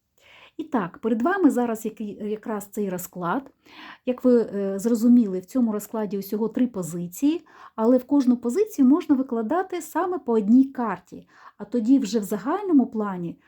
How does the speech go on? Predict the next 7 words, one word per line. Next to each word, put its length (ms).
поєднувати 760
їх 400
для 100
того, 340
щоб 220
знайти 600
відповідь, 760